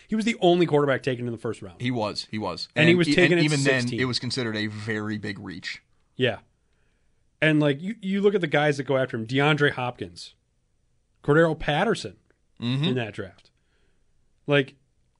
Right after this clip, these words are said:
Speaker 2: Le'Veon Bell's in that draft as
Speaker 1: Zach
Speaker 2: well in the
Speaker 1: Ertz.
Speaker 2: second round. Eddie, oh man, Eddie Lacy.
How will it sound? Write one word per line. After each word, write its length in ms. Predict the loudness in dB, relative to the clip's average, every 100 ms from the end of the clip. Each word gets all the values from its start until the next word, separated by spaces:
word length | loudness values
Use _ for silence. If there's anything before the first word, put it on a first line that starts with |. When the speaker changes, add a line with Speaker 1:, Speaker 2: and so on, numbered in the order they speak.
| _ -8
Speaker 2:
Le'Veon 380 | -4 0 0 -2
Bell's 300 | -4 -6 -6
in 60 |
that 180 | -6 -6
draft 300 | -4 -6 -6
as 80 | -2
Speaker 1:
Zach 260 | 2 2 0
Speaker 2:
well 80 |
in 60 | 0
the 60 | 0
Speaker 1:
Ertz. 80 | 0 -2
Speaker 2:
second 180 | -6 -4
round. 300 | -4 -4 -2
Eddie, 180 | -2 -2
oh 220 | -4 -14 -16
man, 100 | -20 -14
Eddie 160 | -10 -10
Lacy. 480 | -12 -16 -16 -16